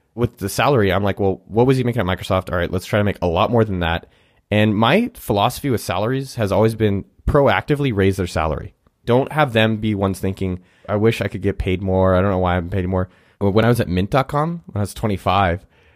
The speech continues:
I remember they paid me a hundred thousand. Now that's, like, I guess, normal for people, but I remember thinking, "God, these guys are so stupid." <laughs> But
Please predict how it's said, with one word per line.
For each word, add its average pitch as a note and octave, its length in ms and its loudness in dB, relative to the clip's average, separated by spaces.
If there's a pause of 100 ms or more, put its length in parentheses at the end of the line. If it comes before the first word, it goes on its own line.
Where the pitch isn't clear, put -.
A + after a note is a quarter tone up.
(240)
I A#2 60 2
remember D#3 240 4
they G3+ 100 2
paid C#3+ 200 0
me C3 80 0
a G#2+ 40 -2
hundred G#2+ 300 -2
thousand. D#2+ 440 -4 (340)
Now B2+ 300 2
that's, B2+ 180 0
like, G2 100 -4
I F#2 80 0
guess, F#2+ 220 -6
normal F2 400 -2
for D2+ 140 -12
people, D2+ 220 -8
but D2 100 -4
I F2+ 40 0
remember C#3 260 0
thinking, A#2 300 -6
"God, G#2 180 -8
these G2 140 -6
guys A2 180 -4
are G2 120 -12
so F#2+ 380 0
stupid." E2 640 -6 (680)
<laughs> D#3+ 60 6 (1200)
But G3+ 280 4